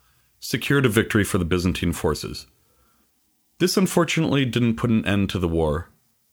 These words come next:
but it put the Roman Empire in a better position to negotiate. While there would be another battle with the Persians that the Romans lost, the battle was costly to the Persians, and the two sides eventually agreed for peace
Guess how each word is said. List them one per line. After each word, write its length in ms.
but 100
it 120
put 160
the 80
Roman 260
Empire 400
in 120
a 40
better 280
position 540
to 100
negotiate. 760
While 140
there 140
would 160
be 380
another 280
battle 320
with 100
the 60
Persians 460
that 120
the 80
Romans 340
lost, 460
the 80
battle 260
was 120
costly 440
to 120
the 60
Persians, 600
and 120
the 60
two 180
sides 360
eventually 440
agreed 320
for 140
peace 460